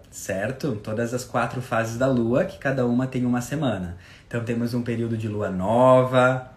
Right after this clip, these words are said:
um período de lua crescente, lua cheia, lua minguante, que compõem uma lunação. Toda vez que começamos uma lua nova, lua nova, como o nome já diz, já está embutido aí, novidades, novos começos, novos ciclos, novos rolês.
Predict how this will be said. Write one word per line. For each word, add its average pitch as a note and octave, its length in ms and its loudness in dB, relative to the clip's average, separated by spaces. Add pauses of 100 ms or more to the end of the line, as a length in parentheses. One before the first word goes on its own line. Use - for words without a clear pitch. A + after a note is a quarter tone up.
um A2 100 -6
período G#2 260 -4
de G2+ 80 -12
lua G2+ 140 -4
crescente, C#3 840 0
lua A#2+ 220 2
cheia, C3 340 0
lua C3 180 4
minguante, C#3 600 4
que G3 100 -10
compõem F3+ 560 0
uma A#2+ 160 2
lunação. A#2+ 600 -2 (1400)
Toda G#3 400 6
vez C#3+ 240 4
que - 120 -10
começamos A#2+ 560 0
uma A2 160 -2
lua G2+ 260 -4
nova, A2 680 2 (100)
lua C#3 180 4
nova, A2+ 480 0 (140)
como A#2+ 180 -2
o A#2 60 2
nome A2 200 -2
já A#2+ 140 0
diz, A#2+ 460 -2
já A2+ 100 -6
está G#2+ 400 -4
embutido A2+ 560 -2
aí, A2 380 -2 (200)
novidades, A2+ 720 0
novos G#2 260 -4
começos, A2 540 -6
novos A2 280 -6
ciclos, A#2 380 -6
novos A2+ 300 -6
rolês. B2+ 500 -2